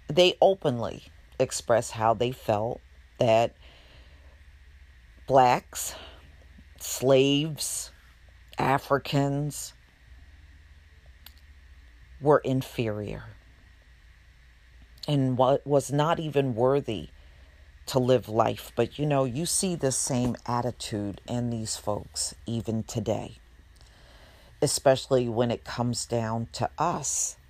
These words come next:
And we see it in their attitude. You know, when you see these police shootings,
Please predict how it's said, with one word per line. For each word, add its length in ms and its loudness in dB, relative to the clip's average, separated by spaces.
And 160 2
we 120 -2
see 420 -2
it 60 4
in 160 0
their 260 -2
attitude. 720 -4
You 140 -6
know, 100 2
when 380 -2
you 140 -2
see 240 -2
these 220 -2
police 340 -4
shootings, 800 -8